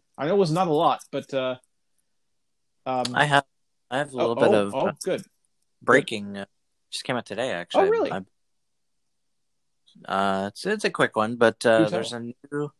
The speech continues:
Speaker 2: there's a new Sequence Storm D L C pack.
Speaker 1: Oh, yeah. I mean, technically,
Speaker 2: Just
Speaker 1: Sequence Storm is for everyone, not necessarily accessibility news, but
Speaker 2: Sure.
Speaker 1: I'll allow it. <laughs>
Speaker 2: Yeah.
Speaker 1: Sequence Storm is amazing.
Speaker 2: Um,
Speaker 1: I, I can't not allow that.
Speaker 2: Yeah. So there's a new, there's a new pack.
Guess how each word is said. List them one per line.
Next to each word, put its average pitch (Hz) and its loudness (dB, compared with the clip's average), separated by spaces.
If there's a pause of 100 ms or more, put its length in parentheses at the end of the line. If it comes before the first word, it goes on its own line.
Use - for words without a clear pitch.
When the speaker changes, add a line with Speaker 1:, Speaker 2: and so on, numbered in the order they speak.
Speaker 2:
there's 113 -8
a 117 -12
new 135 -8
Sequence 180 -8
Storm - 0
D 101 -6
L 95 -2
C 92 -8
pack. - -6 (120)
Speaker 1:
Oh, 175 -14
yeah. 208 -4 (500)
I 190 4
mean, 170 6
technically, - 4
Speaker 2:
Just 139 4
Speaker 1:
Sequence 170 6
Storm 147 2
is 135 -2
for 123 0
everyone, 127 2
not 127 -2
necessarily 127 -2
accessibility 160 4
news, 139 2 (220)
but 277 4 (180)
Speaker 2:
Sure. 202 0
Speaker 1:
I'll 123 0
allow 110 -8
it. - -4
<laughs> - -20
Speaker 2:
Yeah. - 2 (1400)
Speaker 1:
Sequence 170 8
Storm 139 -2
is 120 -6
amazing. 123 -6
Speaker 2:
Um, 117 4 (180)
Speaker 1:
I, 139 0
I 127 -2
can't - -8
not 110 -4
allow 107 -4
that. 110 -8 (600)
Speaker 2:
Yeah. 120 -2 (100)
So - 0
there's 127 2
a 123 2
new, 120 -6
there's 123 -10
a 147 -14
new 160 -8
pack. 262 -8